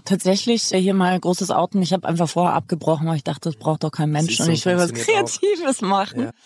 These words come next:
Speaker 1: Und du brauchst für die S-Mod eigentlich ein Abi.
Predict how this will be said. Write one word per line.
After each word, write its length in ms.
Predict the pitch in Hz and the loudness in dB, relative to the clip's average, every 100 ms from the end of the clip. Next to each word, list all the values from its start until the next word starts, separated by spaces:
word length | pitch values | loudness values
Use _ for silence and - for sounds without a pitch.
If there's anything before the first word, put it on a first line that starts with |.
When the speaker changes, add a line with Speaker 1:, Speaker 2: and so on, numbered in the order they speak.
| - - - - | -20 -20 -18 -2
Speaker 1:
Und 600 | 202 202 202 202 190 - | 0 2 4 2 0 0
du 60 | 180 | 0
brauchst 280 | 160 185 | 0 0
für 80 | - | 0
die 100 | 160 | 2
S-Mod 280 | 160 - 175 | 2 0 0
eigentlich 320 | 160 156 156 | 0 -2 0
ein 80 | 147 | -2
Abi. 280 | 147 170 | 0 0